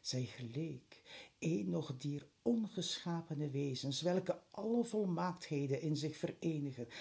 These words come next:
en gelijk de vermetele dichters soms een vrouw durven dromen om in hunne opgetogene ziel te liefkozen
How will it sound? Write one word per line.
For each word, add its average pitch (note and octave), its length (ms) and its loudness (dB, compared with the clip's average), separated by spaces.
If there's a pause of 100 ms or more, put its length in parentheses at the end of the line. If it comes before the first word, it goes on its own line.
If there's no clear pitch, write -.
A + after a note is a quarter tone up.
(120)
en F3+ 120 6
gelijk F3+ 400 6
de E3 60 6
vermetele F#3+ 680 6
dichters F#3+ 440 2
soms D#3+ 360 2
een D#3 220 4
vrouw D#3 400 0
durven D3 400 2
dromen E3+ 600 0 (300)
om D#3 260 8
in D3 260 4
hunne C#3 240 4 (140)
opgetogene D#3+ 1120 2
ziel B2+ 500 -4 (600)
te C#3 120 -2
liefkozen - 1040 -6